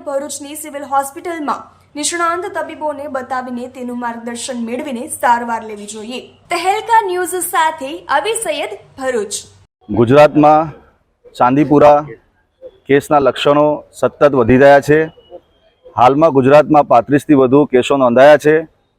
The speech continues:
Speaker 2: અને પચાસ ટકાથી વધુનો મૃત્યુઆંક છે. સદનસીબે આપણા ભરૂચના અંદર હાલમાં એક પણ કેસ નોંધાયો નથી, એના લક્ષણો જોવા મળ્યા નથી. ત્યારે પાણી આવતા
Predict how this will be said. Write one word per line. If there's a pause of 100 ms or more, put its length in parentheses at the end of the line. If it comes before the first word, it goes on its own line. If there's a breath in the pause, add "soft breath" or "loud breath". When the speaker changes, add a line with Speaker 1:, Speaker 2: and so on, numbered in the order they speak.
(440)
Speaker 2:
અને (100)
પચાસ
ટકાથી
વધુનો
મૃત્યુઆંક
છે. (920)
સદનસીબે (680)
આપણા
ભરૂચના
અંદર (500)
હાલમાં
એક
પણ
કેસ (160)
નોંધાયો
નથી, (240)
એના
લક્ષણો
જોવા
મળ્યા
નથી. (300)
ત્યારે (140)
પાણી (280)
આવતા